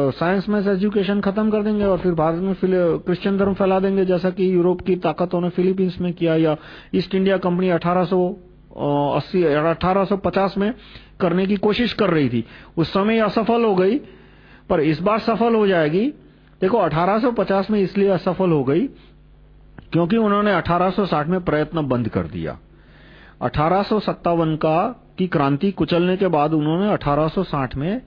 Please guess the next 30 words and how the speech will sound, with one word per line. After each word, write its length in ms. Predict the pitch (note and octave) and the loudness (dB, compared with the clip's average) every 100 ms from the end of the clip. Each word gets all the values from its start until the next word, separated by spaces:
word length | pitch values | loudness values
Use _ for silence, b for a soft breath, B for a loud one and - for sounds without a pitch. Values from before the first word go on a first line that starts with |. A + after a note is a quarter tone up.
| - | -6
ये 120 | E3+ | -4
प्रयत्न 580 | F#3 - D3 E3+ F3 D#3+ | -2 0 0 0 0 0
बंद 200 | B2 G#2+ | 0 0
कर 140 | F#2+ F2 | -4 -6
दिया। 300 | E2 F2+ D#2+ | -8 -10 -8
प्रयत्न 420 | C#3+ F#3 A3+ A#3+ A3+ | -2 0 0 -2 -2
क्यों 200 | A#3 F#3 | 0 2
बंद 180 | D#3 | 0
कर 140 | B2+ A#2 | 0 -2
दिया? 200 | A#2+ C#3 | 0 0
ऐसा 160 | C#3+ | 0
नहीं 160 | F#3+ G#3+ | -2 -2
कि 100 | G#3 | -2
उनका 260 | F#3 E3+ D#3+ | -4 -2 -2
दिल 260 | C3 E3 | 0 0
साफ 280 | D#3 D3+ C#3 | 0 -4 -2
हो 100 | C#3 | -4
गया 220 | D3 D3 | 0 -2
था 160 | C3 C3+ | 0 0
या 140 | C#3 | 0
उनको 400 | B2 B2 C3 B2 B B2+ C3 A2+ | 0 -2 -2 -2 B -16 -16 -4
एकाएक 400 | C#3+ D3 D3+ C3+ | -2 0 0 0
बहुत, 300 | B2 C3 - | 0 0 0
अ, 240 | C3 B2 A#2 B B B B - B2 A#2+ A#2 A#2+ A#2 - C#3+ | 0 0 -2 B B B B -2 0 2 2 2 -2 -4 -2
बंद 240 | E3 A3+ | 0 2
नहीं 220 | C4+ C4 | 2 0
किया, 180 | G3+ A3+ | 2 0
धीमा 400 | F#3+ F#3+ G3+ G3+ | 0 0 2 0
कर 180 | D3+ A#2 | 0 0
दिया। 280 | G2+ E2+ | 0 -2